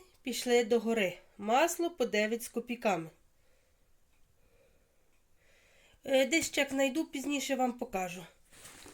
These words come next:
Добре, цей важчий рюкзак, почнемо з того легшого. Ой-ой! Маємо наші хурма. Десять штук, тут тільки маємо шість, бо чотири в машині.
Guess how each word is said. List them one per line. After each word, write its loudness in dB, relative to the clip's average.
Добре, -8
цей 0
важчий 4
рюкзак, 0
почнемо 0
з -4
того 2
легшого. 0
Ой-ой! -2
Маємо 0
наші 0
хурма. 0
Десять 2
штук, -6
тут -8
тільки -6
маємо 2
шість, -4
бо -4
чотири 2
в -4
машині. -6